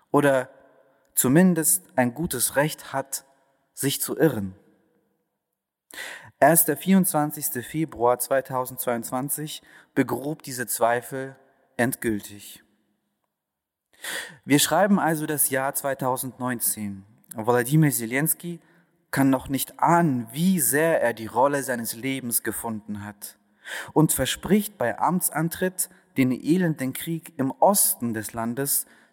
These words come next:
zügig zu beenden. Von diesem Krieg ist in der Stolica, in der Hauptstadt, gar nicht so viel zu spüren. Die ukrainischen Nachrichten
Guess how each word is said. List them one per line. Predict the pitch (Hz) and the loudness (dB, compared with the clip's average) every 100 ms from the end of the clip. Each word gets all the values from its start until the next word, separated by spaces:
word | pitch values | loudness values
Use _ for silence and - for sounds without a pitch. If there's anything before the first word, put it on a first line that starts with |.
| - | -8
zügig | - 160 156 175 165 - _ _ | -2 0 0 -4 -6 -12 _ _
zu | - 135 | -2 2
beenden. | 113 135 139 - 98 92 _ _ _ _ _ _ _ _ - - - | 4 2 -4 -10 -14 -16 _ _ _ _ _ _ _ _ -12 -12 -6
Von | - 123 | 0 2
diesem | 120 113 | 2 0
Krieg | 101 - 180 185 | -2 -2 -2 -2
ist | 120 131 | -2 0
in | 117 | 0
der | 113 | -2
Stolica, | - 113 107 190 202 - 131 127 - | -2 -4 0 0 2 0 0 -2 -6
in | 113 110 | -4 -2
der | 104 | 0
Hauptstadt, | 139 175 - 156 151 - - - - | 0 0 -2 -2 -4 -6 -20 -20 -4
gar | 131 131 | 0 2
nicht | 139 - | 2 -2
so | 120 123 | -4 -6
viel | - 127 | -8 -12
zu | 117 120 | -10 -10
spüren. | - 180 190 135 110 107 _ _ _ _ _ _ _ - | -8 -4 -2 -2 -6 -12 _ _ _ _ _ _ _ -6
Die | 110 | -2
ukrainischen | 110 - 117 127 131 120 107 | -2 0 -2 0 -2 -2 -4
Nachrichten | 107 110 123 151 147 - 139 143 | -2 0 -2 -4 -8 -8 -8 -8